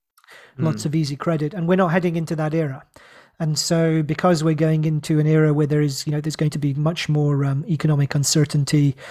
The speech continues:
Speaker 1: inflation, the geopolitical kind of, um, even if this, you know, even if the war in Ukraine ends reasonably soon, the legacy of that is going to, um, impact, um, the global economy for a long time.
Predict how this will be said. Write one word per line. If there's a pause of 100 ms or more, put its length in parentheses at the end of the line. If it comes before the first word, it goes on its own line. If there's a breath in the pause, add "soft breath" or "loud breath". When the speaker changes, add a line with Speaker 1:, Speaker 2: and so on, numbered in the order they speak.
(320 loud breath)
Speaker 1:
inflation,
the
geopolitical
kind
of,
um,
even
if
this,
you
know,
even
if
the
war
in
Ukraine
ends
reasonably
soon, (460 loud breath)
the
legacy
of
that
is
going
to,
um,
impact, (180)
um,
the
global
economy
for
a
long
time.